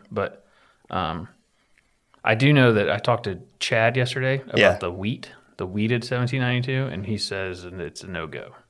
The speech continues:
Speaker 2: Really?
Speaker 1: So that's good to know, 'cause I've been looking for it 'cause I like wheated bourbons.
Speaker 2: Shout outs to Chad.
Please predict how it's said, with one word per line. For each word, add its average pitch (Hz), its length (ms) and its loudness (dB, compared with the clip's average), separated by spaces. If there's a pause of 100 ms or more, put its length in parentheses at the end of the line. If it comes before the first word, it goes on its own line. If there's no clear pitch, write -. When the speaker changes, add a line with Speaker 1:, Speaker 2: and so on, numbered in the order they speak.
(120)
Speaker 2:
Really? 127 280 8
Speaker 1:
So - 160 -6 (340)
that's - 180 -8
good 104 140 -4
to 98 80 -10
know, 80 160 -6
'cause - 180 -10
I've 101 100 0
been 101 120 -4
looking 101 240 -6
for 101 180 -4
it 85 80 -10
'cause 98 300 -12
I 98 80 -8
like 87 180 -6
wheated 92 220 -10
bourbons. 98 400 -10 (500)
Speaker 2:
Shout 98 240 6
outs 98 160 6
to - 80 -6
Chad. 73 560 4